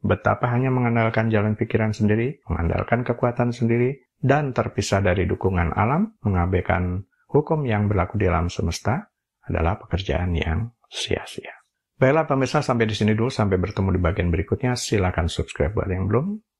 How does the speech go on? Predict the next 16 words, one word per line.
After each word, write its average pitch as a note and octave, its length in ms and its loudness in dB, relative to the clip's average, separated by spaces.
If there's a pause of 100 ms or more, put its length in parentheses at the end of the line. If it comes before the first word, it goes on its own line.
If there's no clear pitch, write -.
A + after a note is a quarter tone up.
Dan C3 480 0
jangan C3 240 2
lupa C#3 160 -2
nyalakan C3 320 0
loncengnya B2+ 560 0
agar F#2+ 320 0
Anda F2+ 80 0
mendapatkan F#2+ 960 -2
informasi-informasi G#2+ 960 0
yang D#2 80 0
terbaru F2 320 0
dari F#2 140 0
channel D#2 340 -2
ini A#2 160 0
setiap - 240 -6
minggu. - 320 -10